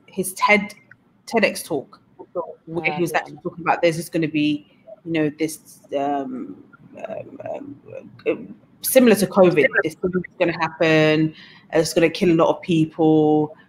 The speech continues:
Speaker 1: blah, blah, blah, blah. And here we are, and it's covid.
Speaker 2: It's, this is a real opportunity for the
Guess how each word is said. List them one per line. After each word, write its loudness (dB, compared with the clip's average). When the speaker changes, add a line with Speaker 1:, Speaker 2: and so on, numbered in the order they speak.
Speaker 1:
blah, 4
blah, 0
blah, 0
blah. 2
And -2
here 2
we 4
are, 0
and 2
it's -4
covid. -4
Speaker 2:
It's, 0
this 0
is -2
a 4
real 6
opportunity 0
for 2
the 0